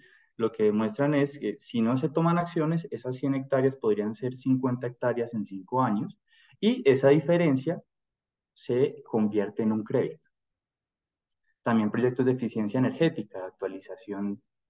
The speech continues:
de los equipos, tener los equipos en completo mantenimiento, el tema de tratamiento de residuos, la parte orgánica también tiene una cantidad de emisiones que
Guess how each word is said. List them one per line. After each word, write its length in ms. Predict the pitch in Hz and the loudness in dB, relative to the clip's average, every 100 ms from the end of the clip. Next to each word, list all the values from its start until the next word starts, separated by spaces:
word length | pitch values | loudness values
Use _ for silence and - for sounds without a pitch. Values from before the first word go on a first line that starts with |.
| _ | _
de 380 | 107 107 107 | -6 0 2
los 220 | 104 104 104 | 2 0 -2
equipos, 800 | - 151 160 156 101 - - _ | -6 0 0 0 -2 -2 -8 _
tener 360 | 107 95 92 98 | -8 -8 -8 -6
los 300 | 101 101 - | -4 -4 -6
equipos 440 | 113 104 - 98 | -8 -10 -12 -8
en 180 | 113 107 | -4 -4
completo 380 | 101 104 98 107 | -6 -10 -10 -6
mantenimiento, 960 | 107 107 95 95 113 151 151 - - _ _ _ _ | -4 -6 -10 -6 2 4 4 -2 -12 _ _ _ _
el 240 | 117 110 104 | 0 0 0
tema 240 | 110 107 | 2 2
de 60 | 107 | 2
tratamiento 460 | 120 104 95 87 | -2 -4 -4 -4
de 60 | 117 | -2
residuos, 460 | 107 - 165 117 92 | -2 2 2 2 0
la 100 | 92 | -6
parte 280 | 98 - | -8 -2
orgánica 420 | 104 113 110 110 113 | 0 0 -2 -4 -6
también 340 | 98 95 90 | -8 -12 -12
tiene 180 | 104 104 | -6 -4
una 140 | 110 107 | -4 -6
cantidad 320 | 110 - 95 | -12 -10 -8
de 80 | 95 | -6
emisiones 720 | 110 - 110 101 107 - - | -6 -4 -4 -4 -6 -8 -18
que 420 | - 143 151 190 | 4 6 6 4